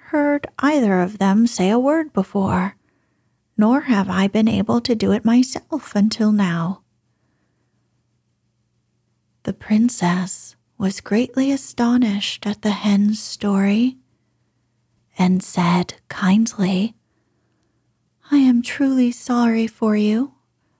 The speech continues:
my poor nurse, and wish it was in my power to restore you to your real form.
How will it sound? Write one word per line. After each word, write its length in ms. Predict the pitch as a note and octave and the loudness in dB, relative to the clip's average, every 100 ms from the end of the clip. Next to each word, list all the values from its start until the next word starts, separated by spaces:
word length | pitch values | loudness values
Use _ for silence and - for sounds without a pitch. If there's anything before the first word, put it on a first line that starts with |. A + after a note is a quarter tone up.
| _ | _
my 180 | A#3 A3 | 0 0
poor 320 | A3 A3 G3+ | -2 0 2
nurse, 680 | G3 G3+ G3+ G#3 - - - _ _ _ _ _ _ _ - | 4 2 2 -2 -8 -14 -18 _ _ _ _ _ _ _ -2
and 200 | B3 B3+ | 2 4
wish 260 | C#4 - | 2 0
it 120 | B3+ - | -2 0
was 380 | A#3 A3+ A#3 | 2 2 0
in 100 | A3+ | 0
my 200 | A3 A3 | 2 2
power 560 | A#3 G#3 G3+ F#3+ F#3+ G3 | 0 -2 -2 0 0 -4
to 200 | - A#3+ | -6 -8
restore 600 | A#3+ A#3 - - A#3 A#3 | -4 -4 -6 -4 0 2
you 340 | A#3 A#3+ A#3+ | 2 2 0
to 240 | B3 - A3+ | -4 -6 -2
your 220 | A#3 A#3 | 0 0
real 260 | A#3 G#3+ G#3+ | 0 0 -2
form. 680 | - C4 C4+ C4 A3 G#3+ | -4 0 4 4 2 -2